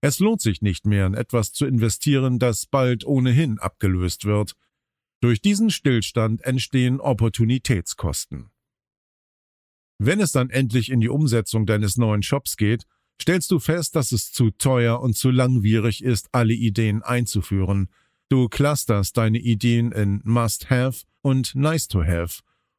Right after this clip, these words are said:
und machst Abstriche, um den Zeitplan noch halbwegs einzuhalten. Du denkst, dass die Features dann kurze Zeit später noch kommen werden.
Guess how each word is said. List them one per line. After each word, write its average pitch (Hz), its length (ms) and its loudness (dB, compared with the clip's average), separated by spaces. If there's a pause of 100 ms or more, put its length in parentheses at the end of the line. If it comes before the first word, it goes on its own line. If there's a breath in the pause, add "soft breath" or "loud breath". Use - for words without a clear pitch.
und 156 120 -4
machst 180 300 -2
Abstriche, 117 640 -2
um 123 120 -2
den 123 160 0
Zeitplan 143 560 -2
noch 147 200 -2
halbwegs 95 580 -2
einzuhalten. 80 800 -4 (1080)
Du 139 80 4
denkst, 180 360 0
dass 175 160 0
die 151 100 2
Features 147 480 0
dann 120 240 0
kurze 147 380 0
Zeit 131 240 -2
später 156 340 -2
noch 113 220 -2
kommen 117 320 0
werden. 76 400 -4